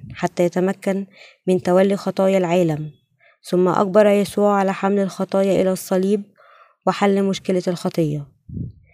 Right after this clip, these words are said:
في الأمثال الشرقية قول مأثور: "على المرء أن يضحي بحياته من أجل خير الآخرين." عندما يغرق شخص ما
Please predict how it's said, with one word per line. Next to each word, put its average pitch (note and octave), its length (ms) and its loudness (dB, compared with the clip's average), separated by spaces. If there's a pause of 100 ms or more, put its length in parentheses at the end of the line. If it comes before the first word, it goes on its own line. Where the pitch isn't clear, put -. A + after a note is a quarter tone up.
(260)
في - 100 0
الأمثال G#3 500 2
الشرقية G#3 680 -2 (240)
قول G#3 320 4
مأثور: F#3 600 -4 (600)
"على G3+ 180 4
المرء G#3 440 2
أن G#3+ 80 0
يضحي G#3 400 0
بحياته G3 720 0
من G3+ 200 0
أجل G3 220 -2
خير G3+ 320 0
الآخرين." F#3 760 0 (800)
عندما E3+ 360 2
يغرق G3+ 320 2
شخص - 440 -8 (300)
ما F#3+ 260 2